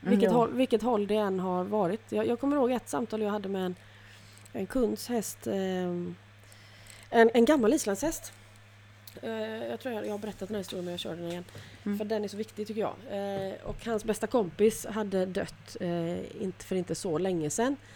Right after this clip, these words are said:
Speaker 1: Eh, och han var gammal och hade en del sjukdomar och så. Så han, han var klar och allt, det var som det skulle, liksom.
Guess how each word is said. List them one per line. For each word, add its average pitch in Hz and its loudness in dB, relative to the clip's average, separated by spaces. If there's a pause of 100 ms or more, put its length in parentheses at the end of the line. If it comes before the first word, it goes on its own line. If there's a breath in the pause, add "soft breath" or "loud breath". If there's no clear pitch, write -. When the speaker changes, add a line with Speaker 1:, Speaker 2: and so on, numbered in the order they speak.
(380 loud breath)
Speaker 1:
Eh, 202 0
och 196 -2
han 233 4
var 220 0
gammal 180 0
och 175 -2
hade 175 -6 (420)
en 170 -6
del 160 -6
sjukdomar 170 -4
och 180 -2
så. 175 -2
Så 196 -6
han, 220 -2
han 240 -2
var 330 -2
klar 180 0
och 196 -2
allt, 208 -2 (160)
det 240 4
var 226 2
som 170 0
det 170 -2
skulle, 170 0
liksom. - -12